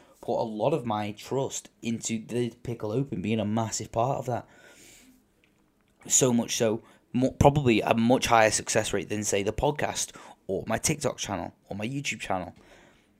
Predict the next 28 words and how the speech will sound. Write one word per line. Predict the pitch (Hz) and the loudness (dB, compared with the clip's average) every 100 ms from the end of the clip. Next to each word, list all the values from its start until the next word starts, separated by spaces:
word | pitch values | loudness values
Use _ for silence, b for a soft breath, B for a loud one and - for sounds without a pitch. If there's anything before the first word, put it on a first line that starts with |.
| _ _ _ _ _ - - | _ _ _ _ _ -20 -2
But | 139 120 - _ - | 2 2 0 _ -6
the | 120 | -2
love, | 113 117 113 - | 0 0 -2 -6
the | - | -4
love's | 113 110 104 | -2 -2 -2
gone. | - 95 101 _ | -2 -2 -4 _
The | 117 | -6
love's | 113 113 113 | -2 0 -2
gone. | - 104 101 - _ _ _ _ _ b _ _ - | 0 -2 -2 -8 _ _ _ _ _ b _ _ -4
And | 113 | -2
when | 113 113 | 0 2
the | 120 | 2
love's | 123 123 - | 2 0 4
gone, | 131 127 120 - _ _ - | 4 4 0 -12 _ _ -10
sadly, | - - 110 107 110 - b b b b - | -2 4 4 4 -2 -4 b b b b -6
so | - | -2
is | 113 | -2
Bran | - 101 92 | 0 -2 -2
Pickle. | 98 87 92 90 - _ _ b b b b b b b _ _ _ - | -8 -12 -12 -14 -16 _ _ b b b b b b b _ _ _ 4
Those | 139 143 | 6 6
of | 135 | 4
you | 127 | 2
that | - | 2
have | - 113 117 113 - | 0 2 2 2 -6
enjoyed | 117 104 104 | -8 -6 -4
listening | 95 92 98 87 | -4 -6 -8 -10
to | 92 | -10
this | 95 92 - - - | -8 -6 -6 -8 -12